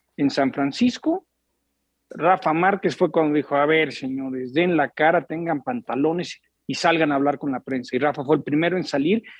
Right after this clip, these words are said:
y fue la primera y única vez que Chicharito habló en esa Copa América con los medios. Y creo que lo que hoy hizo Corona de parar su coche, bajar la ventana, cuando él dice tragar, pues sí, le mentaron la madre. Imagínate todo lo que, lo, lo que está viviendo,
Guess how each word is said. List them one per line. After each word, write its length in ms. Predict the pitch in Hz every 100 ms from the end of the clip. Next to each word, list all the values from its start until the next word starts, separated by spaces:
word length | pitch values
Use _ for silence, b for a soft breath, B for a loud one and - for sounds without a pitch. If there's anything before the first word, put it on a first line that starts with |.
| B
y 80 | -
fue 140 | 151 165
la 160 | 156
primera 480 | - 156 180 226 220
y 100 | 196
única 320 | 202 208 165
vez 140 | 156 160
que 200 | 151 120 _ -
Chicharito 560 | 165 135 143 156 165
habló 200 | 143 147
en 100 | 151
esa 180 | 147 143
Copa 260 | 156 131 131
América 420 | 139 139 135 120
con 160 | 120
los 140 | 113 113
medios. 400 | 123 113 107 - B B -
Y 100 | 151
creo 180 | 165 160
que 80 |
lo 200 | 185 170
que 140 | - 175
hoy 180 | 185 185
hizo 200 | - 143
Corona 420 | 151 160 175 170
de 100 | 147
parar 340 | 143 147 175
su 160 | 151 151
coche, 340 | 156 147 -
bajar 320 | 139 131 175
la 120 | 175 165
ventana, 580 | 139 - 151 151 151 - _ _
cuando 260 | - 151 180
él 80 |
dice 240 | 180 151 160
tragar, 400 | - 143 156 180
pues 160 | 170
sí, 160 | - 240
le 140 | 240
mentaron 420 | 175 156 151 185 175
la 100 | 143
madre. 540 | 147 156 165 165 160 b _ -
Imagínate 420 | 151 196 175 156
todo 180 | - 185
lo 160 | 165
que, 320 | 156 151 127 151
lo, 180 | 147
lo 140 | 147 143
que 120 | 139
está 180 | - 165
viviendo, 680 | 165 160 160 160 156 147